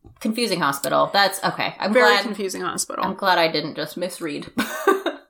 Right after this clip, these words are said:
Speaker 2: Nope, nope. That's a, that's a fair, that's a fair point. So, um, well, with that said, I'm curious to know what your rating is gonna be this week.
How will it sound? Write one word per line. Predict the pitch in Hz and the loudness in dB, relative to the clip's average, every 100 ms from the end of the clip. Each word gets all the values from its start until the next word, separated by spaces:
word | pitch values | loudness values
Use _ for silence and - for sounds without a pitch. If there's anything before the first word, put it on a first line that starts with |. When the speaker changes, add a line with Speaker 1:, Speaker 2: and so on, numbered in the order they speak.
| _ _ _ - - - - - _ | _ _ _ -20 -18 -20 -20 -20 _
Speaker 2:
Nope, | 220 233 240 - | 0 2 2 2
nope. | 208 202 196 | 2 2 2
That's | 208 208 | 0 2
a, | 202 185 - | 2 2 0
that's | 208 202 | -2 -2
a | |
fair, | - 208 - - - - | -2 -2 -2 -18 -20 -4
that's | 240 | -2
a | - | 2
fair | 202 | 2
point. | - 185 - | 0 -6 -4
So, | - 240 220 | 2 4 6
um, | 220 214 202 175 _ _ _ _ _ _ _ | 6 4 -2 -12 _ _ _ _ _ _ _
well, | 277 302 | 4 4
with | 311 | 4
that | 370 392 | 4 4
said, | - 277 208 190 | 2 4 4 4
I'm | 196 220 | 2 0
curious | - 269 247 233 - | 0 0 2 2 0
to | 226 | 2
know | 202 | 2
what | 190 - | 0 -2
your | 190 | -2
rating | 185 185 170 | -2 -4 -6
is | 156 | -6
gonna | - 190 | -6 -8
be | - | -10
this | - - - | -6 -4 -4
week. | 95 - | -8 -12